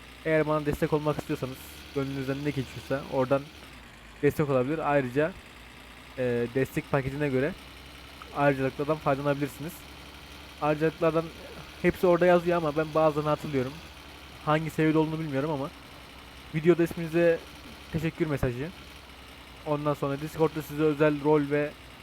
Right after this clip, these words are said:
odalar olan ayrıcalığımız var. Ondan sonra yorumlarda öncelik yorumlarda öncelikli cevap verme var. Çünkü şu anda ben bin abone geçtikten sonra eskiden tüm yorumlar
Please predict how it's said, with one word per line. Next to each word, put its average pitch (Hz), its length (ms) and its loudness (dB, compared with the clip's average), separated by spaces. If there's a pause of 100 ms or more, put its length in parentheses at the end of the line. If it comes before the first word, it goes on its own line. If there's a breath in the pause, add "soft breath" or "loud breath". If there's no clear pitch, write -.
(180)
odalar 151 300 4
olan 151 220 4 (260)
ayrıcalığımız 117 600 0
var. 147 120 0 (1000)
Ondan 143 140 0
sonra 151 280 -2
yorumlarda 156 600 2
öncelik 156 380 -2 (1000)
yorumlarda 139 340 0
öncelikli 143 680 0
cevap 135 320 2
verme 135 220 0
var. 123 200 -2
Çünkü 143 160 -10
şu - 180 0
anda 151 300 -2
ben 139 180 0
bin 143 80 -4
abone 143 260 -2
geçtikten 139 360 -2
sonra 131 340 -6 (720)
eskiden 147 380 -2
tüm 165 140 -4
yorumlar 151 300 2